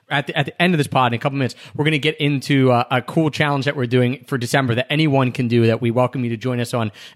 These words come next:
And then we'll tell you what we did in November and how they kinda tie into each, uh, each other. But it has to do with this writing and journaling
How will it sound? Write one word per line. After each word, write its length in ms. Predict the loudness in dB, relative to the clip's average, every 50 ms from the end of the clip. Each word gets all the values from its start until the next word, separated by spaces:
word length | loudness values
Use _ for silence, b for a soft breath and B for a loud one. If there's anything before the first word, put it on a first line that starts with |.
| B
And 100 | -4 -4
then 60 | -2
we'll 100 | -4 -2
tell 120 | 0 0 2
you 100 | 2 0
what 120 | -2 -2
we 100 | -4 -2
did 120 | 0 0 0
in 60 | 0
November 440 | 0 0 0 0 0 0 0 -2 -2
and 140 | -4 -6
how 180 | -6 -2 -2 0
they 100 | 0 0
kinda 180 | -2 -4 -4 -2
tie 200 | 0 0 2 2
into 180 | 2 2 0
each, 200 | 0 -2 -4 -4
uh, 400 | -6 -6 -6 -6 -6 -4 -4 -4 -4
each 200 | -6 -8 -2 0
other. 180 | 0 0 0 B B B B 0
But 100 | 0 0
it 60 | 2
has 260 | 2 0 0 -2 -2
to 80 | -4 -2
do 100 | 0 2
with 100 | 2 2
this 140 | 0 0 0
writing 320 | 0 0 2 0 0 -2
and 100 | -4 -4
journaling 460 | -2 -2 -2 -2 -2 -4 -6 -6 -8